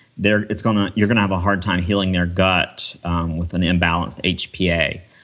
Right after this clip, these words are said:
So I'll do an adrenal stress index, optimize cortisol and D H E A levels, make sure, you know, cortisol is highest in the morning, lowest in the evening, make sure D H E A is towards the optimal end,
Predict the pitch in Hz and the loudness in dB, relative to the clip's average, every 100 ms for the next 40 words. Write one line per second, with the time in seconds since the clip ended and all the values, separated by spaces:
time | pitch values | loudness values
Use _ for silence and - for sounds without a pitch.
0 | _ - - 95 92 90 87 92 95 95 | _ -4 2 4 4 2 0 0 0 0
1 | 90 92 95 90 - 92 90 101 92 92 | 0 0 -2 -2 0 0 0 0 2 4
2 | 90 87 - - _ _ _ 92 90 90 | 4 2 -2 -16 _ _ _ 0 0 -2
3 | 101 95 92 92 90 90 - 98 87 - | -2 0 2 2 -2 -4 -4 -2 -2 0
4 | 92 90 90 90 90 90 87 - 90 92 | 2 2 0 0 0 2 0 0 2 4
5 | 92 90 90 90 87 87 - _ _ _ | 2 2 2 2 0 -2 -8 _ _ _
6 | 92 92 90 - 98 92 92 90 90 87 | 2 2 0 -2 0 2 2 2 0 0
7 | 98 90 87 90 90 85 90 90 92 87 | -2 -2 0 0 2 0 0 -2 0 2
8 | 90 90 90 87 90 87 95 - 90 90 | 2 2 2 2 0 0 -2 0 2 2
9 | 90 87 87 90 - _ - 92 92 - | 4 4 2 -4 -14 _ -2 0 0 0
10 | 101 101 101 98 95 - 95 92 95 90 | 0 2 4 4 0 0 2 4 4 0
11 | 87 95 90 85 80 - 87 85 - - | -4 -4 -2 -2 -6 -4 -4 -4 -6 -4
12 | 92 85 82 95 95 98 95 | -2 0 2 4 4 2 -2